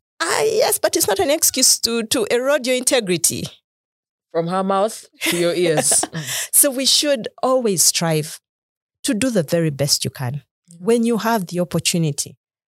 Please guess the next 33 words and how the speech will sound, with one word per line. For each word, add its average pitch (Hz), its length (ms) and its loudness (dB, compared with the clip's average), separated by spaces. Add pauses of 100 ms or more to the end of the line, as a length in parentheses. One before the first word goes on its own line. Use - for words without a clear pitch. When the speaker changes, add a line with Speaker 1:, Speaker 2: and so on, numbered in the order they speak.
Speaker 1:
because 202 500 0
what 202 420 0
you 180 120 0
do 151 460 -2
is 156 260 -2
what 190 240 0
is 156 80 -4
going 165 180 -2
to 139 120 -6
sell 139 460 0
you. - 140 -8 (240)
Speaker 2:
Yeah. 165 220 -16 (500)
Speaker 1:
For 202 140 0
someone 262 400 2
to - 80 -2
become 208 340 -2
a 175 60 4
repeat 160 340 -2
customer, 151 560 0
it's - 140 -4
because 196 480 0
I 160 100 2
am 160 180 4
happy 185 240 0
with 139 140 0
your 147 80 -4
service. - 540 -8
Speaker 2:
Yeah. 185 220 -16 (200)
Speaker 1:
But 247 80 2
if 302 180 0
you 240 60 2
just 202 400 2
do 190 460 2